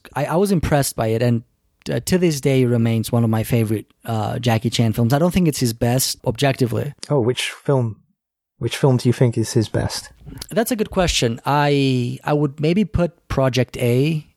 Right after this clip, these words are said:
Speaker 1: in that category, or, um, in terms of, uh, stunts and physicality, that he did a, uh, a, a movie a year before that, something Dragon. I'm not sure, Young Dragon or something. He made it in eighty-two.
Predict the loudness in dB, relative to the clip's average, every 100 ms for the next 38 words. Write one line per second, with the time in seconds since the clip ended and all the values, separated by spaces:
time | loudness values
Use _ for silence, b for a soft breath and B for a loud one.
0 | _ -2 0 2 -2 -2 0 0 2 2
1 | 2 2 0 0 0 2 4 2 2 2
2 | 2 2 0 B B B _ _ -20 -2
3 | -2 2 0 2 0 -2 -20 _ _ -10
4 | -4 -2 0 0 0 0 0 -2 -2 -4
5 | -2 0 2 2 0 0 0 0 0 0
6 | 0 -2 -4 -2 -2 -6 -12 b b b
7 | b b b -8 -6 -2 0 2 0 0
8 | 0 0 -2 -4 0 0 -2 -6 -4 -2
9 | 0 0 -2 0 0 2 2 0 0 0
10 | 0 -2 -6 -8 -10 -14 -8 -2 0 0
11 | 0 0 0 -6 -10 -8 0 2 2 0
12 | 0 0 0 -2 -6 -6 -2 -2 0 2
13 | 2 2 0 -2 -4 -4 -2 0 -2